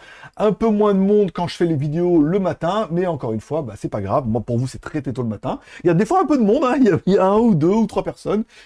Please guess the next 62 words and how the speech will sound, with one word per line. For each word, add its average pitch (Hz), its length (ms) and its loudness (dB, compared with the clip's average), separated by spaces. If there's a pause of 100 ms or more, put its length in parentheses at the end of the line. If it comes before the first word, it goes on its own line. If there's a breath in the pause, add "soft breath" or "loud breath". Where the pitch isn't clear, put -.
(120)
qui 147 100 0
passent. 170 300 0
Voilà, 123 160 2
moi, 170 160 2
je - 80 -6
fais 185 80 0
mon 175 100 0
montage, 147 380 -2
je - 60 -16
fais 165 40 -6
ma 147 80 -2
vidéo. 120 440 0 (280 loud breath)
Ça 147 60 -8
permet 170 200 0
d'entretenir 190 540 0
la 175 80 2
chaîne 143 220 -4
Twitch 180 260 -4
et 156 60 0
de 123 80 -2
voir 120 320 -2
ce - 40 -20
qu'on 143 200 -6
en 117 80 -4
fera - 320 -4
plus 123 160 -6
tard, 127 400 -2 (180 loud breath)
d'apporter 131 320 -2
du 147 100 2
contenu 147 320 -2
régulier 123 360 4
en 160 80 2
disant, « 127 220 -2
Je - 80 -12
fais 156 100 -2
mon 143 120 -2
montage 120 320 -4
vidéo », 98 520 -2 (300 loud breath)
tout 117 100 -6
ça, 143 160 -2
tout - 120 -10
ça. - 200 -10 (540 loud breath)
Je 90 40 -14
suis 120 100 -6
en 107 40 -4
train 120 120 -6
de 113 60 -4
réfléchir 123 320 -8
qu'il - 100 -20
faut 117 80 -8
que - 60 -14
je - 60 -12
fasse 160 160 -10
le 113 80 -2
W 117 240 -2
T 143 100 -8
S 143 160 -2
pour - 160 -12
la 117 80 -4
semaine 127 360 -6
prochaine, 226 760 -6 (1080)
puisque, - 300 -4